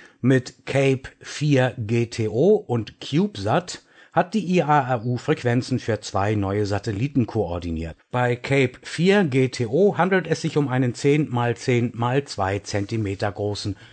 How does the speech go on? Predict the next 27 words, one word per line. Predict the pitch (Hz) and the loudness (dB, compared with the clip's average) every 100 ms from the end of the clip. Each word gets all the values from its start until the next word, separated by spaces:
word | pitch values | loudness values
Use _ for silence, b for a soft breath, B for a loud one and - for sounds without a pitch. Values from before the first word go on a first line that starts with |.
| B | B
Picosat | - 202 196 165 139 135 - B B | -2 0 2 2 4 0 0 B B
von | - 185 175 | 2 2 6
der | 160 156 | 6 6
Universität | 139 139 123 117 127 117 107 - | 4 2 2 0 0 0 0 0
Louisiana | 117 160 135 120 107 101 104 101 98 | 0 2 2 2 0 0 0 -2 -2
Lafayette. | 95 80 - 104 117 92 - B B B B - | -4 -4 -2 2 2 0 -6 B B B B -2
Die | 139 | 4
erste | 190 - - | 4 4 2
Aufgabe | 202 - 185 170 156 | 2 0 0 2 2
besteht | 131 - 120 110 | 0 0 -2 0
darin, | 107 120 127 127 117 | 0 0 2 0 0
die | 123 | -2
Entwicklung, | 98 107 139 151 139 131 - | -2 -2 -2 2 2 0 0
den | 147 170 | 2 2
Bau, | 123 113 117 117 120 | 2 2 2 -2 -2
die | 175 | 0
Erprobung, | 151 - 110 120 120 120 - | 2 0 0 2 2 -2 -2
den | 98 | -4
Start | - - 101 113 | -4 -2 0 0
und | - 107 | -2 -2
den | 117 110 | -2 -2
Betrieb | 117 - 160 - B B B | -4 0 0 0 B B B
von | 151 175 | 2 4
Satelliten | 135 135 117 117 117 110 | 2 0 0 0 0 0
in | 110 | 0
der | 107 | 0
Umlaufbahn | 107 120 107 107 - 101 95 | 0 0 0 -2 0 2 2